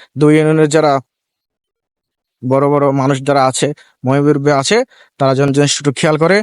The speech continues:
আশা করি খুব শীঘ্রই যেন আমাদের দুই ইউনিয়নবাসীর দুঃখটা আসলে মেটে, কারণ এই দুইটা স্টেশনের উপরেই কিন্তু আমাদের সবকিছু।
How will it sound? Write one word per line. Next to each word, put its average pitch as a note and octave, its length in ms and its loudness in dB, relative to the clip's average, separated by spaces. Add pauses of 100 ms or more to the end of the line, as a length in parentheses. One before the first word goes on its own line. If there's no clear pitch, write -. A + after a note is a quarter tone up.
(340)
আশা C3+ 220 -2
করি E3 200 2 (1300)
খুব D#3+ 180 -2
শীঘ্রই E3 380 -2
যেন D#3 140 0
আমাদের D3+ 260 0
দুই D#3 180 0
ইউনিয়নবাসীর C#3+ 560 0 (760)
দুঃখটা C#3+ 460 -2
আসলে C#3+ 300 0
মেটে, C3+ 260 0 (380)
কারণ D3 220 0
এই E3 120 2
দুইটা E3+ 220 0
স্টেশনের F3 360 -2
উপরেই F3+ 260 2
কিন্তু D#3+ 200 -2
আমাদের C#3+ 260 2
সবকিছু। A#2+ 460 -4